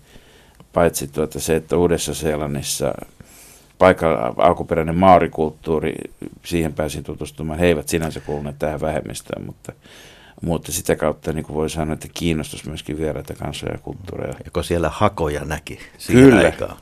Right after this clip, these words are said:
Speaker 1: kyllä, kyllä, olin
Speaker 2: Tämä hurja, hurja, jos ei kuulijat
Speaker 1: Sota-
Speaker 2: sitä tiedä, niin, niin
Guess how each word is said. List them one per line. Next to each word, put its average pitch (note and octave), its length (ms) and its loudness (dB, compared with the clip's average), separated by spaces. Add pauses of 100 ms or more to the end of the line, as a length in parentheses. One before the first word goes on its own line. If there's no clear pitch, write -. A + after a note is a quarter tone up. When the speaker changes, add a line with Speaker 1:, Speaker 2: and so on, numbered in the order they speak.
Speaker 1:
kyllä, G2+ 340 4
kyllä, D#2+ 360 2
olin E2 260 -2 (260)
Speaker 2:
Tämä D#2 200 0
hurja, D#2 400 0
hurja, D2+ 320 0
jos C#2 180 -4
ei C#2+ 120 0
kuulijat D2 400 4
Speaker 1:
Sota- F2 60 2
Speaker 2:
sitä D#2 160 2
tiedä, D2 400 2
niin, C2 240 -6
niin C#2+ 320 -8